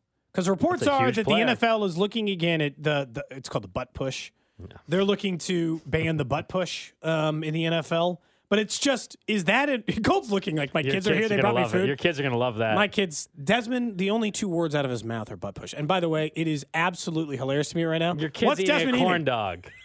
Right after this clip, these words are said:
Speaker 2: Of
Speaker 1: <laughs> What are
Speaker 2: course,
Speaker 1: my kids
Speaker 2: Des-,
Speaker 1: eating?
Speaker 2: Desmond's eating a corn dog. He's looking at me like, "What's wrong with the corn dog?" There's
Speaker 1: Dad, my
Speaker 2: nothing
Speaker 1: two
Speaker 2: wrong
Speaker 1: kids
Speaker 2: with
Speaker 1: are
Speaker 2: the
Speaker 1: eating
Speaker 2: corn
Speaker 1: corn
Speaker 2: dog.
Speaker 1: dogs right now.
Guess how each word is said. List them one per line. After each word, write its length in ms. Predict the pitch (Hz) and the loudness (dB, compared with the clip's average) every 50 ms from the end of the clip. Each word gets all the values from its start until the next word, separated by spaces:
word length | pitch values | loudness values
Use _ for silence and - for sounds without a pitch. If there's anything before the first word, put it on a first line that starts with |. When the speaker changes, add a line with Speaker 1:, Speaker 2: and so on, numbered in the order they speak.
| - - - - | -20 -16 -6 -4
Speaker 2:
Of 120 | 180 - | -2 -2
Speaker 1:
<laughs> 0 | |
What 80 | - - | 0 0
are 40 | |
Speaker 2:
course, 160 | - 202 208 240 | 4 4 4 4
Speaker 1:
my 40 | 269 | 4
kids 260 | - - 202 220 214 | 2 2 2 2 2
Speaker 2:
Des-, 80 | 269 285 | 0 -2
Speaker 1:
eating? 220 | 220 240 208 139 - _ | -2 -4 -6 -6 -8 _
Speaker 2:
Desmond's 400 | - 196 226 226 214 233 226 196 | -4 -4 -4 -2 -2 -2 0 0
eating 180 | 202 214 190 175 | 0 0 0 0
a 60 | 170 | -2
corn 180 | - - 175 160 | 0 0 0 2
dog. 60 | 147 | 2
He's 100 | 170 147 | 0 0
looking 180 | 190 196 175 165 | 0 0 0 0
at 60 | 143 | 0
me 100 | 156 156 | 2 2
like, 140 | 143 127 110 | 2 0 0
"What's 180 | 139 170 - - | -2 -4 0 0
wrong 80 | 170 165 | 0 2
with 80 | 147 | 0
the 60 | 135 | 0
corn 180 | - - 151 139 | 0 0 0 2
dog?" 100 | 123 113 | 2 2
There's 120 | 220 240 277 | 4 4 4
Speaker 1:
Dad, 60 | - 220 | 6 6
my 80 | 294 | 4
Speaker 2:
nothing 160 | 294 233 226 208 | 4 4 4 6
Speaker 1:
two 80 | - | 6
Speaker 2:
wrong 80 | 180 170 | 6 6
Speaker 1:
kids 160 | 349 320 339 | 4 4 4
Speaker 2:
with 0 | |
Speaker 1:
are 40 | 311 | 2
Speaker 2:
the 60 | 302 | 4
Speaker 1:
eating 100 | 285 277 | 4 2
Speaker 2:
corn 80 | 262 - | 2 4
Speaker 1:
corn 200 | 269 277 262 233 | 4 2 4 2
Speaker 2:
dog. 120 | 196 170 | 2 0
Speaker 1:
dogs 140 | 160 151 135 180 | 0 0 0 0
right 160 | 190 196 190 | 0 2 2
now. 240 | 180 156 113 95 | 0 -2 -2 -4